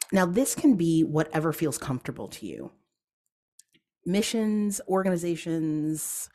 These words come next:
the size of the organization, who the leaders are, these can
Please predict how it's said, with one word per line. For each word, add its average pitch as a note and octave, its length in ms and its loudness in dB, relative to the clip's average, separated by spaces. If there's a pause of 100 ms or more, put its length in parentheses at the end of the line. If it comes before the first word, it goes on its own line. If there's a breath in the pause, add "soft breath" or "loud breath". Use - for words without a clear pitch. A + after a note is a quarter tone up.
(600 soft breath)
the C#3+ 80 -10
size D#3+ 640 -4
of D#3+ 100 -4
the D#3+ 100 -2
organization, C#3 1080 -6 (1400 soft breath)
who G3 320 -2
the F3 160 0
leaders D#3+ 420 2
are, C#3+ 380 -2
these F#3 200 -6
can A#3+ 140 -6